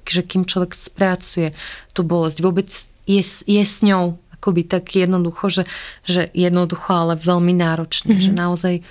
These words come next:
Speaker 1: dovolím si a som s tou bolesťou, aká je.
Speaker 2: A asi aj postupom času sa tak odbalujú jednotlivé vrstvy toho
Speaker 1: Presne
Speaker 2: hnevu
Speaker 1: tak.
Speaker 2: a, a zas ti tam niečo vyskočí a
Speaker 1: Presne
Speaker 2: keď si
Speaker 1: tak.
Speaker 2: už myslíš,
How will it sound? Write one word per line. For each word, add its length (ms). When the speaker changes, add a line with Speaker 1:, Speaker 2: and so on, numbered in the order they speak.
Speaker 1:
dovolím 500
si 140
a 80
som 240
s 100
tou 160
bolesťou, 540
aká 320
je. 140
Speaker 2:
A 180
asi 260
aj 160
postupom 580
času 720
sa 160
tak 380
odbalujú 720
jednotlivé 580
vrstvy 840
toho 320
Speaker 1:
Presne 80
Speaker 2:
hnevu 720
Speaker 1:
tak. 60
Speaker 2:
a, 120
a 120
zas 220
ti 160
tam 160
niečo 240
vyskočí 800
a 160
Speaker 1:
Presne 400
Speaker 2:
keď 160
si 120
Speaker 1:
tak. 40
Speaker 2:
už 80
myslíš, 400